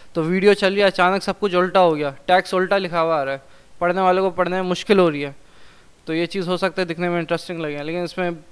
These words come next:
ज़ाहिर अगर आप किसी client के लिए काम कर रहे हैं तो फजूल में इतनी ज़्यादा लंबी नहीं करना।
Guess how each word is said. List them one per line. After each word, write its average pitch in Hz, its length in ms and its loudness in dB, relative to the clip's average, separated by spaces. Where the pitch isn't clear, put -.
ज़ाहिर 160 240 0
अगर 170 240 0
आप 165 260 0
किसी 185 200 -12
client 170 380 0
के 180 60 -8
लिए 180 120 0
काम 165 220 0
कर 156 160 -6
रहे 160 100 -6
हैं 160 80 -8
तो 160 160 -6
फजूल 160 340 -8
में 160 160 -6
इतनी 160 240 -10
ज़्यादा 151 280 -4
लंबी 151 320 -6
नहीं 151 140 -8
करना। 143 300 -10